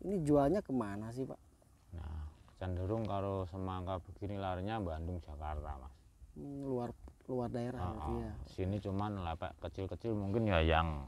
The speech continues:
Speaker 2: yang kecil-kecil lah, yang dua kilo segini lah.
Speaker 1: Grade B lah ya?
Speaker 2: Paling A, B, C, B, C begitulah serinya.
Speaker 1: Hmm.
Speaker 2: Kalau yang gede larinya tetap Jakarta, Bandung.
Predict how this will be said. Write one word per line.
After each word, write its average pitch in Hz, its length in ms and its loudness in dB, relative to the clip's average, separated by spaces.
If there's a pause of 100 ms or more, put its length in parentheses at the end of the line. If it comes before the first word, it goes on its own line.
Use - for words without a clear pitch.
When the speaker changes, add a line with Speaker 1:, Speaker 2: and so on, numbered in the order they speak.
(120)
Speaker 2:
yang 92 180 4
kecil-kecil 101 640 4
lah, 110 320 8
yang 92 380 4
dua 90 280 8
kilo 95 680 6
segini 95 500 2
lah. 95 220 2 (560)
Speaker 1:
Grade 147 260 4
B 127 140 4 (100)
lah 127 160 6
ya? 117 80 4
Speaker 2:
Paling 85 300 4
A, 82 240 0
B, 85 100 -2 (140)
C, 92 240 4
B, 82 200 4
C 90 280 2
begitulah 82 640 -2
serinya. 78 500 -4 (800)
Speaker 1:
Hmm. 123 180 -10
Speaker 2:
Kalau 87 220 -4
yang 80 160 -2
gede 101 560 0
larinya 90 520 -6
tetap 92 360 -10
Jakarta, 76 560 -8
Bandung. 85 480 -8